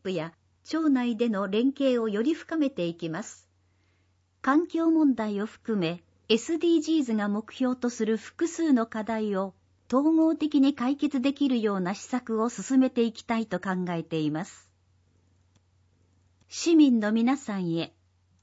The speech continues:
近年の環境問題を解決するためには、日常生活においても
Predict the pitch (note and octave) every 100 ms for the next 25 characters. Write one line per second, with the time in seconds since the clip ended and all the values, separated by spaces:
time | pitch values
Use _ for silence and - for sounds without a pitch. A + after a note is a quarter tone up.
0 | _ D#4+ F4 C#4+ A#3+ G3+ F3+ G3 B3 D4
1 | D#4+ D#4 D#4 D4 C4 G#3 G3 F3 F3+ G#3+
2 | B3+ C4 B3+ - A3+ A#3+ A#3 A3+ G#3+ F3
3 | D#3 D#3 _ _ _ _ G#3 A3+ D#4 E4+
4 | D#4+ - D4+ - A#3+ A3 G#3+ G#3+ G3+ -
5 | F3 D3